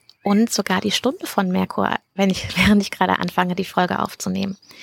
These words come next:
Das ist nur stimmig, denn es geht um die Sonnenfinsternis in Zwillinge und Merkur ist ja der Herrscher vom Zeichen Zwillinge und sehr, sehr stark involviert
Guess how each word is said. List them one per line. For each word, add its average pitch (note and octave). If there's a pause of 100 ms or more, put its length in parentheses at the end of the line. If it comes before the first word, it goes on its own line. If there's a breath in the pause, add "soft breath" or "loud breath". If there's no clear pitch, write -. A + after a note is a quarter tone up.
(420 loud breath)
Das -
ist -
nur A3
stimmig, F3
denn A3 (260)
es -
geht -
um F#3
die E3+
Sonnenfinsternis G3+ (320)
in E3
Zwillinge B3+ (840 loud breath)
und F3+ (180)
Merkur F#3
ist -
ja E3+ (380)
der D#3
Herrscher C4
vom A#3
Zeichen G3+
Zwillinge F#3
und E3 (340 loud breath)
sehr, G#3+
sehr F#3+
stark F3+
involviert F3+